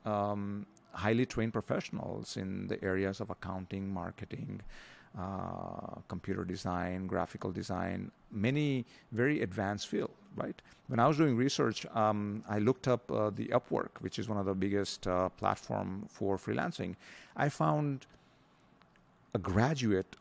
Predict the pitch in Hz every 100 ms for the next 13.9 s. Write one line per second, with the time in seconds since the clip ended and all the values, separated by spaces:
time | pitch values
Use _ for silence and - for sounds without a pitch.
0 | - 104 95 - _ _ _ _ - -
1 | 113 127 123 95 95 151 170 - - -
2 | - _ _ _ _ - 104 107 107 98
3 | - - - 131 - 73 71 98 107 143
4 | 147 - 101 98 95 95 98 104 120 -
5 | 107 - 143 - - 175 - 117 - -
6 | - - 127 143 143 123 113 131 101 -
7 | - - - - 143 131 139 131 117 -
8 | 160 185 117 110 117 117 117 110 135 285
9 | - - - - 139 156 170 165 175 -
10 | 175 160 156 156 160 147 - - 117 151
11 | 160 151 143 135 214 208 - - - _
12 | - 185 180 165 - - - - - -
13 | 220 175 - 196 196 131 120 117